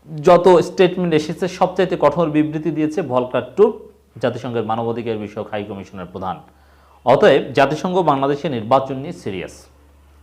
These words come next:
এমনকি প্রতিনিয়ত তারা যে বার্তা দিয়ে যাচ্ছে, যা বলছে, যে আহ্বান জানাচ্ছে, সেটা বিএনপি জামাত বা বিরোধী দলগুলোর জন্য এখনও আশার খবর। এর মানে try to be optimistic, don't be pessimistic।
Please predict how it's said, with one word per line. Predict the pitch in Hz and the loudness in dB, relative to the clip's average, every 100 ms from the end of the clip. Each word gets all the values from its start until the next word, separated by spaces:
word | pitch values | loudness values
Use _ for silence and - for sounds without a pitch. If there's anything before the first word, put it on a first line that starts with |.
| _ - | _ 2
এমনকি | 175 226 165 101 | 4 4 0 -2
প্রতিনিয়ত | - 214 220 233 165 92 82 71 - _ _ _ _ _ _ _ - | 4 4 6 4 4 2 -2 -14 -20 _ _ _ _ _ _ _ 2
তারা | 135 139 | 6 6
যে | 131 | 4
বার্তা | 123 156 180 202 | 4 4 6 4
দিয়ে | 170 151 | 4 6
যাচ্ছে, | 151 165 - 98 78 - _ _ _ _ _ _ _ _ _ - | 6 4 2 -12 -14 -20 _ _ _ _ _ _ _ _ _ -4
যা | 110 | 0
বলছে, | 135 170 208 - - 95 | 6 8 8 4 -6 0
যে | 135 | 4
আহ্বান | 165 190 196 | 8 8 8
জানাচ্ছে, | 160 151 165 - 98 - _ _ _ _ _ _ | 6 6 4 0 -10 -12 _ _ _ _ _ _
সেটা | - 175 156 131 101 - - _ - | 0 4 8 8 6 0 -18 _ -6
বিএনপি | 120 156 147 151 | -2 -2 -2 0
জামাত | 135 139 127 | 4 6 4
বা | 123 | 2
বিরোধী | 110 135 147 | 0 -2 -2
দলগুলোর | 135 123 117 123 117 | 0 -2 0 -4 -4
জন্য | 110 104 - | -8 -10 -6
এখনও | 170 190 160 | -4 0 2
আশার | 110 - 104 | 2 -2 -8
খবর। | - 82 73 - _ _ _ _ _ _ _ _ - | -8 -12 -14 -20 _ _ _ _ _ _ _ _ -6
এর | |
মানে | 160 180 175 | -4 -4 -2
try | 202 202 | 0 2
to | 208 | 0
be | 196 | 2
optimistic, | 175 - 151 135 147 - 110 - _ _ _ _ _ _ _ - | 4 2 -2 -6 -8 -10 -12 -12 _ _ _ _ _ _ _ 2
don't | 208 175 | 2 2
be | 151 | -2
pessimistic। | - 139 - 110 - - | -2 -4 -6 -12 -14 -18